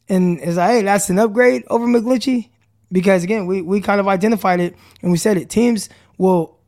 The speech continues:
value McGlinchey much more than the forty-niner fan base and what we hear about him. Like, they're, they're like, "Okay, we don't care about that two play. We watch a seventy play game and,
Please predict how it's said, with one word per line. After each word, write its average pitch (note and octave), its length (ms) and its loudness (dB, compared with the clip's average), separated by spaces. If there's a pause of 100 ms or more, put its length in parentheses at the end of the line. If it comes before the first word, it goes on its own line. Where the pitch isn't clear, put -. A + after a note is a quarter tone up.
(160)
value F3+ 640 0
McGlinchey E3 580 -2
much F3+ 340 -2
more F3 540 0
than D#3+ 640 0 (460)
the - 60 -20
forty-niner F#3 420 0
fan F#3+ 360 0
base B2+ 400 -6
and E3+ 120 2
what D#3+ 140 0
we E3 120 0
hear F3 260 0
about D3+ 320 -4
him. C#3+ 140 -10 (100)
Like, B2 220 -14
they're, F3 160 -2
they're F3 160 -6
like, C3 140 -10
"Okay, C3+ 260 -8 (280)
we G#3+ 80 -2
don't F#3+ 140 -2
care G3 160 -2
about D3 220 -2
that C#3 160 -8
two D#3 120 -4
play. E3+ 160 0
We G3+ 140 4
watch F3+ 360 -2 (460)
a F3+ 60 -6
seventy F#3 400 -2
play F3 260 0
game D#3+ 500 0 (440)
and, D#3 520 -2